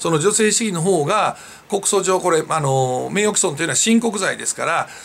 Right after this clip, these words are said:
申告をしなかった、警察に被害届を出さなかったから、えー、処罰されてないだけの可能性もあってですね、要は、ないことを作り出しておいてですね、それに謝罪しない。まあ、あの、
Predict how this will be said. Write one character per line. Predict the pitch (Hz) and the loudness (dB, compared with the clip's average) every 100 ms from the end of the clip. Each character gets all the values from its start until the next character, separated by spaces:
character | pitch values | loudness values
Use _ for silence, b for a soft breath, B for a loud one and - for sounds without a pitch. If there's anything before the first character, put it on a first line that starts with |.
| B | B
申 | - 233 | 2 2
告 | 233 233 220 | 2 0 0
を | 214 | 2
し | 240 | 2
な | 277 | -2
か | - | -4
っ | - | -8
た、 | 139 | -10
警 | - 160 160 | -4 -2 -2
察 | 165 180 | -2 -2
に | 175 | -2
被 | 180 | -2
害 | 196 196 | -2 -2
届 | 254 226 185 | -4 -2 -2
を | |
出 | 156 175 | -2 -2
さ | 240 | 0
な | 294 | 0
か | 190 | -2
っ | - - | -4 -6
た | 165 | -4
か | 233 | 0
ら、 | 214 151 B B B B | 0 -2 B B B B
え | - 160 151 139 135 127 127 - - - - - - | -2 2 2 2 -2 -4 -8 -12 -16 -18 -20 -20 -12
ー、 | - | -4
処 | 190 | 0
罰 | 147 - | 2 2
さ | 156 | 0
れ | 151 | -2
て | 151 | -2
な | 117 | -4
い | - - | -8 -6
だ | 147 | -4
け | 156 208 | -2 0
の | 220 | 2
可 | 160 | 0
能 | 131 | -2
性 | 131 135 | -2 -2
も | 113 | -4
あ | |
っ | |
て | - 131 | -8 -10
で | 110 | -8
す | - | -8
ね、 | 95 92 - B B B B | -10 -18 -20 B B B B
要 | - 247 | 2 2
は、 | 196 208 175 - - _ _ _ _ _ _ _ - | 4 2 2 -2 -10 _ _ _ _ _ _ _ -6
な | 165 202 | 0 0
い | 254 | 0
こ | - 415 | 0 2
と | 415 | 4
を | - | 2
作 | - 180 | 0 -2
り | 170 | 0
出 | 165 160 | 0 0
し | |
て | - 170 | 0 2
お | 226 | 2
い | - | 0
て | 127 | -4
で | 117 | -4
す | - 127 | -4 -2
ね、 | 135 113 - B B B - | -2 -2 -6 B B B -2
そ | 240 285 | 2 4
れ | 311 | 4
に | 311 320 - | 4 4 2
謝 | 156 | -2
罪 | 139 147 147 | 0 0 0
し | - 165 | -2 -2
な | 123 | -6
い。 | - | -2
ま | 185 143 - | 0 0 0
あ、 | 170 | 0
あ | |
の、 | 160 151 | 2 0